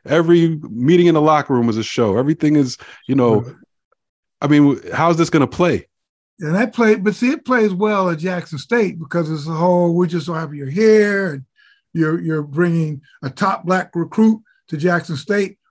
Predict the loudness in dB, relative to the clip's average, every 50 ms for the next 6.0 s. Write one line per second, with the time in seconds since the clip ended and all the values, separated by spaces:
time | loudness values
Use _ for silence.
0 | _ -4 -2 0 0 -2 -4 -6 -4 -2 -2 -2 -2 -2 -2 -2 -2 -2 -4 -4
1 | -6 -10 -16 _ _ -4 -2 -2 -2 -2 -2 -2 -2 -2 -2 -4 -6 -6 -6 -8
2 | _ -8 -8 -8 -6 -2 -2 -2 -2 -2 -6 -12 -20 -20 _ _ _ _ -2 0
3 | 2 4 4 4 4 2 2 2 0 0 2 2 2 2 2 2 2 0 0 0
4 | -2 -2 -2 -2 -2 -2 0 2 4 4 2 0 -4 -8 _ _ -12 -4 0 2
5 | 2 2 0 -6 -8 -2 0 0 2 2 4 4 4 4 4 4 2 2 0 -2